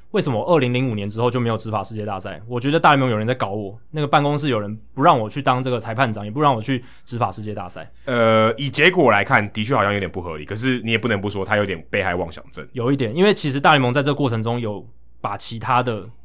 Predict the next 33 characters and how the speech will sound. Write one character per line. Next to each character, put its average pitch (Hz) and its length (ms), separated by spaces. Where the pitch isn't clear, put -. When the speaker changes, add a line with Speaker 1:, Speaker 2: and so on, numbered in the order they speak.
Speaker 1:
拉 135 180
丁 135 160
美 117 160
裔 113 160
的 92 240
裁 110 200
判 113 240
拉 123 220
去 123 120
当 113 240
世 113 140
界 113 80
大 107 140
赛 104 180
的 82 180
裁 92 160
判， 98 300
所 202 180
以 175 80
法 131 320
院 165 260
最 175 160
近， 139 280
今 214 180
年 190 160
三 151 220
月 160 140
的 110 40
时 107 120
候 117 120
吧， 98 240
就 160 160
说 139 500